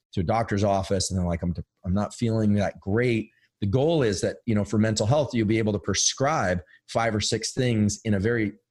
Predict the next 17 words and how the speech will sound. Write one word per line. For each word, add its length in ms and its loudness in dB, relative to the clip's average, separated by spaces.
particular 520 -2
way 460 2
with 160 0
some 340 2
d-, 120 2
high 220 -2
degree 320 2
of 80 -2
certainty 400 0
that 160 -2
they're 100 0
gonna 220 0
shift 460 -4
in 60 0
the 100 0
right 220 -2
direction, 640 -4